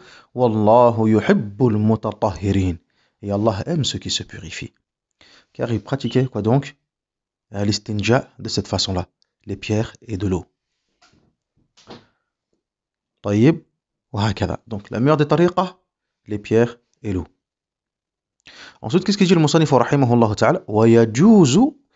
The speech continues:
أن يقتصر على الماء. Mais il est tout à fait permis d'utiliser que de l'eau. وهذا هو الأصل.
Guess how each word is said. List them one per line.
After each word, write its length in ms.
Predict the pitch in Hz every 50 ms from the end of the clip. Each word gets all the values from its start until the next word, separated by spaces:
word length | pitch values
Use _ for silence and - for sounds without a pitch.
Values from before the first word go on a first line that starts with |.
| _ _ _ -
أن 180 | 120 120 120 123
يقتصر 560 | 120 - - 120 110 147 139 - 139 127 156
على 240 | 160 147 104 104 104
الماء. 460 | 101 98 101 143 160 - - 131 127 _ _ _ _ _ _ _ _ _ _ _ _ _ _ _ _ _ _ _ _ -
Mais 140 | 110 139
il 80 | 139 113
est 100 | 107 101
tout 100 | 104 113 -
à 40 | 120
fait 100 | 117 110
permis 420 | - 95 101 104 113 143 180 170 _ _ -
d'utiliser 440 | - 98 95 - - 101 98 113 117
que 80 | - 160
de 120 | 147 151
l'eau. 280 | 131 120 120 - _ _
وهذا 260 | - - 101 113 117 135
هو 140 | 139 160
الأصل. 360 | 160 - - - - - 139